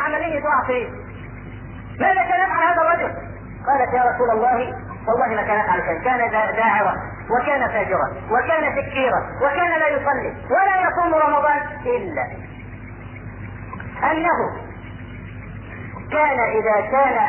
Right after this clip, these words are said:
أول يوم في رجب قام فصلى ركعتين ودعا الله بهذا الدعاء واستغرق الدعاء في الكتاب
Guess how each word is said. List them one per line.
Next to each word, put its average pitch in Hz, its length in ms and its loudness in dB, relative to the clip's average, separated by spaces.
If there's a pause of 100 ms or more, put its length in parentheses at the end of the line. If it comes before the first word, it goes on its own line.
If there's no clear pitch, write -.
(120)
أول 214 480 4
يوم 202 400 2 (100)
في 202 80 0
رجب 233 320 2 (1200)
قام - 320 6 (1300)
فصلى 262 600 4
ركعتين 269 540 2
ودعا 254 440 4
الله 254 380 4
بهذا 247 340 4
الدعاء 240 560 2
واستغرق 247 680 4
الدعاء 240 460 2
في 233 80 0
الكتاب 285 580 2